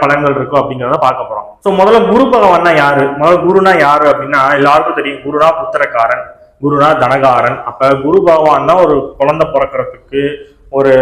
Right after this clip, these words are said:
நம்ம கையில பண சேர்க்கை நல்லா இருக்கிறதுக்கு, நம்ம வருமானம் பண்றதுக்கு, இந்த மாதிரி ரொம்ப முக்கியமான கிரகம் வந்து குரு பகவான் தான்.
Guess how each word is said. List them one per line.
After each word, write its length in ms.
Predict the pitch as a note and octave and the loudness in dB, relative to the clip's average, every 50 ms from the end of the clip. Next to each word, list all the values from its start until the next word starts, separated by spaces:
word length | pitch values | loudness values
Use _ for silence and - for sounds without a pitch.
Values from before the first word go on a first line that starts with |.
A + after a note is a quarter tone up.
| C3 B2+ | 4 4
நம்ம 180 | C3 C3 C3 B2+ | 2 0 0 -2
கையில 220 | B2+ C3+ D3 E3 D#3 D3+ D#3 | -2 0 2 2 0 0 0
பண 180 | C3 C3 B2+ C3 - | 0 0 0 0 0
சேர்க்கை 260 | - D#3 C#3 C#3 C3+ C3 | 0 -2 -2 -2 -2 -4
நல்லா 180 | B2+ B2 C3 C3+ | -4 0 2 2
இருக்கிறதுக்கு, 520 | C3+ C3 C3+ A#2 A#2+ A#2 - - - C3 C3 C3 | 2 0 -2 -6 -6 -8 -12 -14 -16 -12 -10 -8
நம்ம 200 | C3+ C3 B2+ B2 B2 | -8 -6 -4 0 0
வருமானம் 420 | B2+ - - - - E4 D#4 - - | 2 2 2 2 0 0 0 -2 -4
பண்றதுக்கு, 480 | C3 C3+ B2+ - - - - - B2 B2+ B2+ B2+ B2+ - - - | -4 -4 -6 -8 -8 -12 -16 -14 -8 -6 -4 -4 -4 -6 -10 -12
இந்த 180 | - - F3+ | -16 -8 -4
மாதிரி 160 | F#3 F#3+ F3+ G3 G3 | -2 0 2 2 2
ரொம்ப 240 | F3+ F3+ G3 G#3 G#3+ G#3 F3+ F3 F3+ G3 G3 F3+ | 2 2 2 2 2 2 4 4 4 2 2 0
முக்கியமான 480 | E3+ D#3+ - G#3 G#3 G3+ G3+ G3 G#3 G#3 G3+ F3 | -2 -2 0 0 0 2 2 2 2 2 2 2
கிரகம் 300 | E3 D#3+ - D#3+ D#3 D3 | 2 2 2 2 2 0
வந்து 140 | D3 E3+ D#3+ | 0 -4 -4
குரு 140 | D3+ D#3 D3+ D3+ | -4 -4 -2 0
பகவான் 320 | D3 C#3+ C3 B2 - - B2 | 2 2 2 2 0 0 -4
தான். 120 | B2+ B2+ | -6 -6